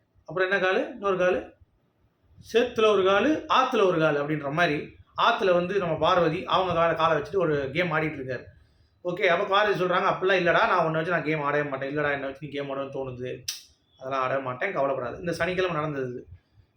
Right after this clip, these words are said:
"அப்படியா? சரி, ஓகே." இருந்தாலும் எனக்கு அப்படின்னோடனே, "டேய், நீ எதுவும் ஃபீல் பண்ணிக்காத. நான் உன்னை எப்பயுமே இது பண்ண மாட்டேன். உனக்கு வந்து நான் இருக்கிறேன்." அப்படின்னு சொல்லி பேசிட்டு இருக்காங்க. சரியா? "இனிமேல் எதையும் பத்தி கவலைப்படாத." இந்த அரோரா வந்து இன்னமும் ஃப்ரெண்டா ஒரு ஸ்பேஸ் கொடுத்தாலும், இது வந்து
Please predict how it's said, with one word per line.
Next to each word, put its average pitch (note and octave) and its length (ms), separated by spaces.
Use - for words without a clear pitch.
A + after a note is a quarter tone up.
"அப்படியா? C3+ 500
சரி, C3 240
ஓகே." - 640
இருந்தாலும் D#3 380
எனக்கு D3+ 220
அப்படின்னோடனே, C#3+ 340
"டேய், D#3 220
நீ C#3 60
எதுவும் C#3+ 360
ஃபீல் F#3+ 200
பண்ணிக்காத. B2+ 520
நான் C#3 200
உன்னை C3+ 220
எப்பயுமே F#3 400
இது E3+ 100
பண்ண D3 160
மாட்டேன். B2+ 460
உனக்கு C3 320
வந்து D3+ 160
நான் D3+ 240
இருக்கிறேன்." B2+ 580
அப்படின்னு C3 180
சொல்லி B2+ 300
பேசிட்டு E3+ 260
இருக்காங்க. C#3 440
சரியா? D#3+ 380
"இனிமேல் D#3 240
எதையும் D3+ 100
பத்தி D3 160
கவலைப்படாத." B2+ 460
இந்த E3+ 140
அரோரா F3+ 420
வந்து E3 220
இன்னமும் E3+ 380
ஃப்ரெண்டா D#3+ 280
ஒரு D#3+ 100
ஸ்பேஸ் E3 260
கொடுத்தாலும், C#3 500
இது A#3 200
வந்து C#4 640